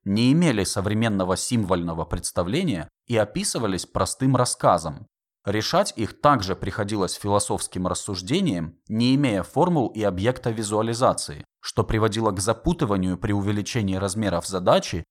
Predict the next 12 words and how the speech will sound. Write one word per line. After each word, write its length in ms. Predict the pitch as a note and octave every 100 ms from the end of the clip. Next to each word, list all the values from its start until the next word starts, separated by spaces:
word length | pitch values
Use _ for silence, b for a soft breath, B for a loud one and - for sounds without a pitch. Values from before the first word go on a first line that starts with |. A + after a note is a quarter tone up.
| _ -
и 80 |
её 320 | C3 D3+ G2 G#2
решения. 680 | G#2+ - F#2+ D#2+ C#2+ - _ _ _ _ _ _ _ _ _ _ _ _ _ _ _ _ _ _ _ _ _ _
Лишь 300 | - C3 D3
через 400 | - D3+ D3 C3+
две 280 | A2 A#2+ G3+
с 120 | -
лишним 460 | B2 D#3+ - C#3 B2+
тысячи 520 | - C3+ - A2+ C3+
лет 340 | A#2 A2+ -
после 320 | - F#2 - F#2
Аристотеля 880 | F#2 F#2 - - F3+ - F2 D#2